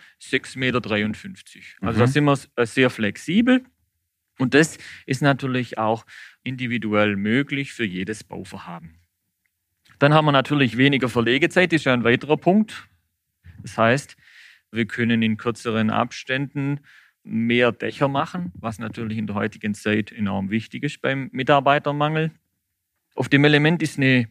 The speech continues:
Speaker 1: Premium-Unterdeckbahn drauf mit T P U-Beschichtung. Hier können wir ein regensicheres beziehungsweise wasserdichtes Unterdach herstellen. Das kommt dann je auf die Dachneigung drauf an, welches,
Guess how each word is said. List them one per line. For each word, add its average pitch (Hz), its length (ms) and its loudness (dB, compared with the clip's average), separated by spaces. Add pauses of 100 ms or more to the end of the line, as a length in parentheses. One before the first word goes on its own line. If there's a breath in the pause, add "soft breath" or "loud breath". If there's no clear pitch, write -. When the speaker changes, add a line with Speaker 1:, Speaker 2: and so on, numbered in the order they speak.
Speaker 1:
Premium-Unterdeckbahn 175 1080 2
drauf 170 440 0
mit 110 180 -8
T 113 140 -2
P 107 140 -8
U-Beschichtung. 170 720 -4 (220 loud breath)
Hier 147 160 4
können 147 220 4
wir 123 100 2
ein 107 80 0
regensicheres 190 960 2 (260)
beziehungsweise 110 760 -4
wasserdichtes 113 680 -6
Unterdach 107 580 -6 (360 soft breath)
herstellen. 95 640 -10
Das - 140 -20
kommt 143 260 0
dann 120 120 4
je 143 340 2 (600 loud breath)
auf 113 220 -6
die 101 120 -20
Dachneigung 156 800 0
drauf 139 360 -2
an, 127 220 -2
welches, 113 420 -4